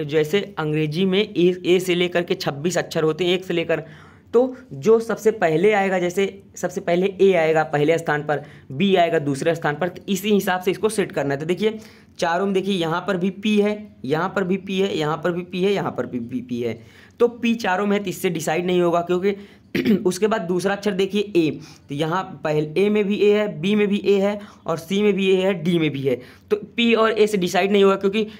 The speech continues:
<clears throat> जिस क्रम पे पी है उस क्रम पे ए है। आगे देखेंगे जी से हम देखते हैं, तो पहले में जी है, दूसरे में एल है, तीसरे में सी में आई है और फिर डी में आई है। तो बताइए जी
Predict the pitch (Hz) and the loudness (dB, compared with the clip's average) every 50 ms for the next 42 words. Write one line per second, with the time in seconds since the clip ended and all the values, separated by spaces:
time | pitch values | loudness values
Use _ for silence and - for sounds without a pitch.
0 | - _ _ _ - - 247 214 175 151 190 220 - - 196 208 202 190 202 190 | -20 _ _ _ 0 2 2 2 2 2 0 0 0 -2 -4 -4 -2 -2 -2 -2
1 | 190 - 214 220 220 220 202 180 - 180 175 175 170 - - - 175 190 190 180 | -2 -2 0 2 2 2 2 0 -2 -4 -4 -4 -4 -6 -2 0 2 2 2 0
2 | 180 180 - - - - - - - 156 170 175 202 220 202 214 214 220 220 214 | -2 -6 -8 -14 -20 -20 -10 -4 -2 -2 2 2 2 4 4 4 2 2 2 2
3 | 180 151 147 196 214 185 208 214 202 190 190 196 190 190 180 180 185 180 180 - | 0 0 0 0 2 2 2 0 2 2 2 2 2 0 0 0 -2 -2 -6 -12
4 | - - - - 160 - - 180 165 170 180 214 220 208 196 156 156 196 214 208 | -20 -12 -10 -10 -6 -4 -2 -2 0 0 2 2 2 2 0 0 0 2 2 2
5 | 226 208 170 180 175 160 185 190 202 202 202 202 - - 196 208 208 190 185 196 | 2 2 0 -4 -4 -2 0 0 0 0 -2 -2 -2 0 0 2 2 2 0 -2
6 | 208 208 - - - - - - - 180 175 170 185 190 196 208 202 202 208 202 | -4 -6 -12 -18 -20 -20 -14 -6 -4 -2 -2 0 0 0 0 0 0 -2 -4 -8
7 | - - - - 202 208 202 196 196 196 156 160 165 190 185 180 196 214 - - | -12 -8 -4 0 0 2 2 2 0 -2 -2 -2 0 0 0 0 -2 -2 -2 -4
8 | 170 160 156 - 196 208 196 202 - - - - - 135 135 175 170 170 196 226 | -6 -6 -4 -2 -2 -2 -2 -4 -10 -16 -18 -16 -10 -6 -2 -2 0 0 -2 -2
9 | - 180 160 156 156 147 123 120 - - - - - - - 190 180 202 196 208 | -2 -4 -4 -2 -2 -2 -2 -4 -6 -10 -18 -20 -12 -6 -4 -2 0 2 2 2
10 | 220 208 160 143 139 160 196 214 226 226 240 - - | 2 2 0 -4 -2 0 2 2 2 0 -2 -4 -10